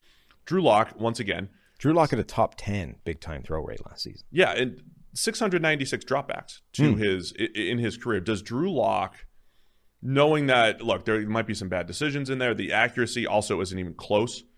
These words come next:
Speaker 1: Um, not, I don't wanna say it's not close, but it's definitely l-, lower than Bridgewater's, less than Bridgewater's. It's not, it's not great.
Speaker 2: It's not good.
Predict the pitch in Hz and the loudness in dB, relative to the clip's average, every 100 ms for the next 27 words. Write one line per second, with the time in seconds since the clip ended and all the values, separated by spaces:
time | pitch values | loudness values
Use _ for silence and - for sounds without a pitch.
0 | _ _ _ _ - 92 110 160 147 147 | _ _ _ _ -2 -2 2 4 6 4
1 | 127 107 92 80 - 120 90 - 98 92 | 4 0 -2 -6 0 2 2 0 -2 -2
2 | - 110 104 95 98 - 101 110 110 101 | 0 0 0 -4 -6 -6 2 4 6 2
3 | 95 107 98 98 95 95 92 117 113 104 | 0 -2 0 0 2 0 2 2 2 -4
4 | 98 101 98 95 95 92 87 - 104 98 | -4 -4 -2 0 0 -4 -8 -4 -2 -2
5 | - - 110 90 - 92 98 92 80 - | -4 -10 -6 -6 -8 -6 -4 -2 -4 -4
6 | 82 | -6